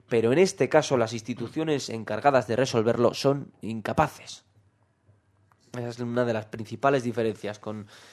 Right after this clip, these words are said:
el oficialismo, de alguna manera, de las películas hollywoodienses, aunque, por suerte, de vez en cuando nos encontramos con alguna película que dentro de los grandes estudios hace una crítica mordaz. Fijaros en American Beauty,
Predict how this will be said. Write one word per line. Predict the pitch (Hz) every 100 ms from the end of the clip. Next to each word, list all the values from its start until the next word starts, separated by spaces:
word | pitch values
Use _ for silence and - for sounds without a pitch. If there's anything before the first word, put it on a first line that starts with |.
| - - -
el | - 110 110 110 110
oficialismo, | 107 135 123 127 147 131 120
de | 110
alguna | 107 113
manera, | 110 110 107 104
de |
las | 101 110
películas | - 104 98 107 107
hollywoodienses, | 113 107 107 110 117 127 -
aunque, | 139 175 185 185 190 - - - -
por | 107 107
suerte, | 151 165 - 147 160 - -
de | 120
vez | 135
en | 156
cuando | 160 156
nos | 139 135
encontramos | 131 127 135 139
con | - 123
alguna | 110 135 156
película | 131 131 143
que | 131
dentro | 120 147 156 135
de | 120
los | 110
grandes | 117 156 151 131
estudios | 120 139 127 135 143 - - - - _ -
hace | 143 170
una | 156 143
crítica | 147 143 147 139
mordaz. | 120 107 117 165 -
Fijaros | - - 156 147
en | 127
American | 117 139 147 131 117
Beauty, | 127 165 - 190